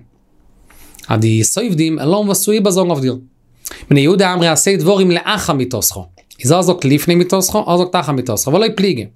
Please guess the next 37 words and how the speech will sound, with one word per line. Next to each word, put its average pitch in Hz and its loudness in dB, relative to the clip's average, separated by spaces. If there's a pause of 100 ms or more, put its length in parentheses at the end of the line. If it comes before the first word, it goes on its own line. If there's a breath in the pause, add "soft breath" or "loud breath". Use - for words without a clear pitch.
(460 soft breath)
ביידע 269 0
זאגן, 233 -2
איין 214 -2
נקודה. 185 -2 (680 soft breath)
אלזא 165 -2
זיין, 226 -4 (320)
אלזא 170 0
זיין, 208 0
וואס 220 0
צו, 208 0
וואס 196 0
צו 196 0
רעדן 214 2
מיט 208 2
דער, 202 4
אויף 180 -2
דער 170 2
נאכן 190 0
שטארבן. 151 -4 (460 soft breath)
נאר 131 2
מרקי 190 0
אסרי 214 -2
און 185 0
מרקי 196 0
אסרי. 196 -2 (480 soft breath)
ביי 135 2
זיין 208 0
פלאץ, 151 -2 (180)
אין 147 4
גליל 175 2
פלעגן 156 0
די 151 -2
ספדונים 151 0
שטיין, 156 -2
פאר 196 -2
די 147 0
בית. 104 -8